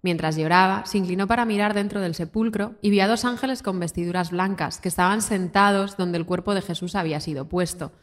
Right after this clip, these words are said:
Uno estaba a la cabecera y el otro a los pies. Y le dijeron, 'Mujer, ¿por qué lloras?' Les dijo, 'Porque se han llevado a mi Señor y no sé dónde lo han puesto.' Tan pronto dijo esto, María se dio vuelta y vio a Jesús que estaba allí, pero no se dio cuenta de que era Jesús.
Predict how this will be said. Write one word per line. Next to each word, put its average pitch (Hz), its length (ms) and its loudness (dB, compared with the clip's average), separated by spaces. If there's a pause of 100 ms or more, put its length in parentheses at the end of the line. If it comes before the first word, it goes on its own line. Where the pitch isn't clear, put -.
(260)
Uno 240 180 4
estaba 247 300 4
a - 20 2
la 214 120 4
cabecera 202 560 0
y 196 40 0
el 170 80 0
otro 175 200 -2
a - 20 2
los 160 200 -4
pies. 160 340 -4 (500)
Y 202 80 0
le 175 120 2
dijeron, 160 520 -2 (400)
'Mujer, 175 640 -4 (240)
¿por 180 180 2
qué 196 160 2
lloras?' 175 480 0 (680)
Les 175 220 2
dijo, 180 520 -2 (140)
'Porque 214 200 4
se 180 100 2
han 180 100 4
llevado 214 260 8
a 240 80 8
mi 220 100 2
Señor 190 520 2
y 196 80 0
no 185 100 2
sé 196 120 0
dónde 214 220 2
lo 208 80 2
han 165 140 -2
puesto.' - 460 -2 (460)
Tan 202 160 4
pronto 214 200 2
dijo 262 300 0
esto, 254 240 -2
María 196 260 0
se 226 140 -2
dio 220 160 2
vuelta 220 320 2
y 180 40 2
vio 175 140 2
a - 40 -4
Jesús 202 380 -4
que 185 80 -4
estaba 165 280 0
allí, 196 280 0
pero 180 180 2
no 175 100 0
se 226 120 -2
dio 190 200 2
cuenta 190 320 2
de 185 100 -2
que - 80 -10
era 165 140 -2
Jesús. 170 460 -6